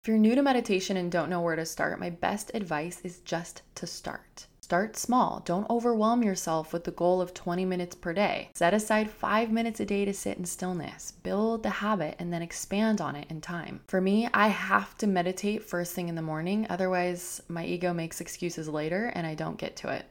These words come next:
<laughs> You can even just sit up in bed. Like, take the guesswork out of it for yourself. Make it easy for yourself. Sit up in bed in your P Js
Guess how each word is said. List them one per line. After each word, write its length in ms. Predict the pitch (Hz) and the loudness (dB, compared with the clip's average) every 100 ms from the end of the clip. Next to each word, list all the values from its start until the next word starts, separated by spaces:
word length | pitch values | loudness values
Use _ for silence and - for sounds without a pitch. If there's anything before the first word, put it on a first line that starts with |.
| 202 | 0
<laughs> 60 | - - - - | 0 -2 -8 -2
You 100 | 214 | 2
can 100 | 254 | 6
even 200 | 269 262 | 6 6
just 220 | 247 - | 2 2
sit 140 | 208 | 4
up 160 | 202 202 | 4 4
in 140 | 175 | 2
bed. 300 | 165 156 - | 2 2 -2
Like, 260 | - 170 - | -2 -2 -4
take 260 | - 220 220 | -2 -2 0
the 60 | |
guesswork 520 | 214 214 208 160 147 | 0 2 0 -2 -2
out 120 | - - | -2 -2
of 80 | |
it 140 | - - | -6 -8
for 80 | - | -10
yourself. 600 | 82 - 87 - - _ _ - | -8 -4 -4 -4 -14 _ _ -4
Make 180 | 196 | -2
it 80 | 226 | 0
easy 240 | 233 220 185 | 0 0 -2
for 160 | - | -4
yourself. 560 | 135 - - - - - _ | -6 -6 -6 -6 -10 -16 _
Sit 240 | - - 190 | -14 2 6
up 160 | 226 | 6
in 100 | 277 | 4
bed 380 | 262 202 202 220 - | 4 4 4 2 -6
in 160 | 170 185 | -6 -4
your 100 | 247 | -2
P 220 | 240 196 | -2 -2
Js 540 | 196 185 226 240 - | 0 0 -2 -6 -14